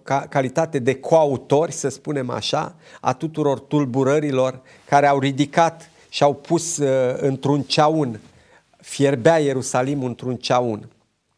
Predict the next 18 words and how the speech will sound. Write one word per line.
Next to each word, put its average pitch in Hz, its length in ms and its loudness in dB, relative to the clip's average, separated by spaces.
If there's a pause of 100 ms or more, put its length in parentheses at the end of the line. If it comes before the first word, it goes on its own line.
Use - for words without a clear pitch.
(520)
Ei 120 160 -4
bine, 170 480 -4 (340)
iată, 156 360 0
stăteau 135 440 0
ascunși 127 720 -4 (320)
și, - 260 -6
dragii 143 460 -2
mei, 165 460 -6 (160)
în 120 180 -6
timp 165 300 -6
ce 139 120 -4
stăteau 139 460 -4
ascunși 127 520 -4
de 110 100 -2
frica 127 380 -6
iudeilor, 117 640 -2
ce - 220 -2
frică! 151 680 -4